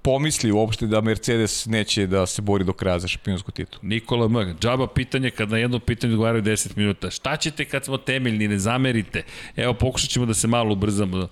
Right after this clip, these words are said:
Speaker 1: Evo, Boris kaže, Latifiju rođendan, kaže, ajmo čestitke.
Speaker 2: Čestitke,
Speaker 1: Boris Trutin. <laughs>
Speaker 2: čestitke
Speaker 1: Sjajno.
Speaker 2: Latifiju, nismo
Speaker 1: Čestitke,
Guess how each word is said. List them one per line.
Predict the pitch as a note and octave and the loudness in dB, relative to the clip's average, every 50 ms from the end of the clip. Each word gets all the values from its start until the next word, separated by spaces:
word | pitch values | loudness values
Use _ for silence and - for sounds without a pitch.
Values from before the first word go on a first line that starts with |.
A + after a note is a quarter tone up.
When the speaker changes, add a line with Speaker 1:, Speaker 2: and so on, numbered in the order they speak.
| - | -2
Speaker 1:
Evo, | A2 B2 C#3+ C3+ | 0 0 2 0
Boris | - - D3 D#3+ D3+ C3+ - | 0 0 0 0 0 0 0
kaže, | - D3+ D3 C3+ C3+ C3+ A#2+ B2 | 0 0 0 0 0 0 0 0
Latifiju | B2+ C3 B2 - - D3 C#3 - D3 C3 | 0 0 0 0 0 -2 0 2 2 2
rođendan, | B2+ C3 C3 A#2 G#2 F#2+ F2 | 2 2 0 0 0 0 0
kaže, | - G2+ F#2+ G#2+ | 0 0 2 2
ajmo | A2 A2+ A2 G#2+ | 2 2 2 0
čestitke. | - A2+ G#2 - - G#2 - - - - - - | 0 0 -2 -2 -2 -6 -8 -10 -16 -20 -8 -2
Speaker 2:
Čestitke, | - A2+ A2 - - A2+ G2+ G2 | 0 0 0 0 0 -2 -2 0
Speaker 1:
Boris | A2 A#2 A#2+ A2+ A2 G#2+ | 0 0 0 2 0 0
Trutin. | G2+ C3 C#3 B2 G#2 A2+ - - - | 0 0 0 0 0 -2 -2 -2 -2
<laughs> | C3+ | 0
Speaker 2:
čestitke | C3 C3+ C#3 C3+ C#3 - C#3+ A#2 - G#2+ | 0 0 0 0 0 -2 -2 -2 0 0
Speaker 1:
Sjajno. | - C3 B2+ A#2+ A#2 A2+ A2 A2 G#2+ G#2 G#2 G2+ | 0 0 2 2 2 2 2 2 2 2 2 0
Speaker 2:
Latifiju, | A2 A2 - - B2 B2 A2+ - A#2 G#2 | 0 0 0 0 -2 -2 0 0 0 2
nismo | F#2+ G#2+ A2 G2+ - - A2 A2 G#2 G2 | 2 2 2 0 0 0 0 0 2 2
Speaker 1:
Čestitke, | G2 G2 A2+ | 2 2 2